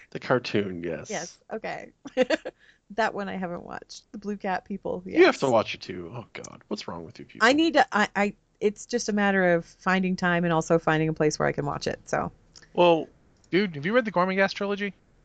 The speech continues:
Speaker 1: The what?
Speaker 3: Okay. You go find and read the Gormenghast trilogy, and I'll watch your cartoon.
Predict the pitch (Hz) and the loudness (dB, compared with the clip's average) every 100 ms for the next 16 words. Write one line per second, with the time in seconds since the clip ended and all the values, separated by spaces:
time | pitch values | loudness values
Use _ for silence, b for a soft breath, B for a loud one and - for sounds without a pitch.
0 | - 104 107 104 - _ _ 170 - 202 | -8 -2 0 0 -2 _ _ -14 -6 -2
1 | 170 123 135 B B - - 143 208 196 | 0 0 -2 B B -20 -6 -2 4 4
2 | 196 185 185 180 156 170 151 143 160 151 | 6 4 4 2 -2 -4 -4 0 0 2
3 | 139 123 131 127 127 120 127 123 123 - | -2 -2 -4 -4 -4 -2 0 0 0 -2
4 | 120 117 113 95 82 | -6 -8 -8 -12 -14